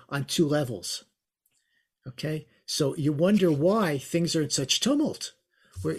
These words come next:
we're, we're, we're getting it from two different directions. We're, we're getting it through our U S chart, and we're getting it through our, through, um, our, our,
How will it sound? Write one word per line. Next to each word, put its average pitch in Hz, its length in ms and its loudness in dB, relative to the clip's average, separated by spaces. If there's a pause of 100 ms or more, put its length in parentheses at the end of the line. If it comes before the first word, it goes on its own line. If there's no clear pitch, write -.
(120)
we're, 156 200 2
we're, 160 300 -4
we're 147 120 -2
getting 185 360 4
it 175 240 -2
from 131 180 -6
two 214 300 2
different 165 380 -2
directions. 135 580 -4
We're, 139 160 -2
we're 135 160 -4
getting 170 340 4
it 143 100 -2
through 135 200 -4
our 127 60 0
U 160 260 2
S 170 160 0
chart, 151 360 -2 (220)
and 143 140 -6
we're 139 100 0
getting 151 320 0
it 131 80 -4
through 143 200 -6
our, 135 100 -2
through, 131 440 -4 (100)
um, 127 320 -6
our, 127 160 -2 (100)
our, 123 180 -2